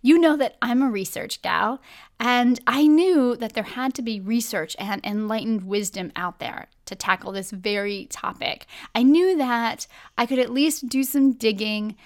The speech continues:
and that would at least help me have some more information to give you.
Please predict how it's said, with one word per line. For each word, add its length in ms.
and 220
that 180
would 140
at 120
least 260
help 180
me 160
have 280
some 220
more 320
information 840
to 120
give 260
you. 220